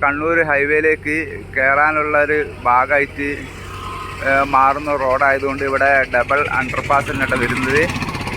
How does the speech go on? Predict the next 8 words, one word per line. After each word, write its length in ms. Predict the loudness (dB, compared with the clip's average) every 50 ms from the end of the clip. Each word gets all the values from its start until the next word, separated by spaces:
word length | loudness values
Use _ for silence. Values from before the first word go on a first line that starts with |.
| -4 -2
കണ്ടോ? 180 | 2 2 2 2 0 -2 -4 -8 -8 -8 -8 -10 -10 -12 -12 -12 -12 -12 -12 -12 -12 -12 -12 -12 -12 -12 -12 -12 -14 -14 -14 -14 -14 -14 -14 -14 -12 -12 -12 -12 -12 -12 -12 -12 -12 -12 -12 -12 -14 -14 -14 -12 -12 -12 -12 -12 -12 -12 -12 -12 -12 -12 -12 -12 -12 -12 -12 -12 -12 -14 -14 -14 -14 -16 -16 -16 -14 -14 -14 -14 -14 -14 -16 -16 -16 -16 -16 -16 -16 -16 -16 -16 -16 -16 -16 -16 -16 -16 -16 -16 -14 -12 -10
അടിപൊളി. 320 | -10 -8 -8 -6 -8 -8 -8 -12 -14 -16 -16 -16 -16 -16 -14 -14 -14 -14 -14 -14 -14 -12 -10 -8
ഇതിൻ്റെ 300 | -4 -4 -2 2 4 4 4 4 0 -2
സ്ലാബും 560 | 0 2 4 4 4 4 2 2 -2 -4 -6 -6 -10 -14 -14 -14 -12 -12 -12 -14 -10 -4 0
സെൻറ്ററിലുള്ള 540 | 0 2 2 0 0 2 2 4 4 4 6 6 6 4 4
ആ 20 | 4 2 0
ഇതും 180 | -2 -4 -4 -4 -2
ഒരുമിച്ചുള്ള 500 | -2 -2 -4 -6 -6 -4 -2 0 2 2